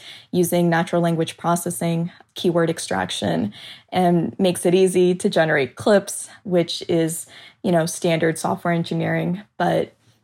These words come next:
we're really excited to see the potential applications of machine learning to really distill this data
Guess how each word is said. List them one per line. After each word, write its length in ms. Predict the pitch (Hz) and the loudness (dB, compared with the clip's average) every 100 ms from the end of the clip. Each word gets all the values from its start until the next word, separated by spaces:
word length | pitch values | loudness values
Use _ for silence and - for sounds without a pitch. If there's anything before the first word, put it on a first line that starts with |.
| _ | _
we're 160 | 185 185 | 2 4
really 260 | 185 202 | 6 4
excited 440 | 180 - 160 156 160 | 4 0 0 0 -4
to 100 | 165 | -6
see 380 | - 156 156 151 | -6 -2 -2 -2
the 260 | 160 208 - _ | -4 -8 -12 _
potential 480 | 175 - 165 170 156 | -6 -2 -2 0 0
applications 920 | 160 175 175 160 156 180 180 185 - - | 0 -4 -4 -4 -4 -2 -2 -4 -8 -4
of 400 | 175 165 - - | -2 0 -2 -2
machine 380 | 185 - 170 165 | -4 -2 -2 0
learning 380 | 170 170 196 208 | 0 0 0 -2
to 120 | 190 | -2
really 240 | 180 170 | 0 0
distill 380 | 165 175 - 190 | 0 -4 0 0
this 220 | 180 175 | 2 -2
data 400 | - 160 165 165 | -2 0 0 -2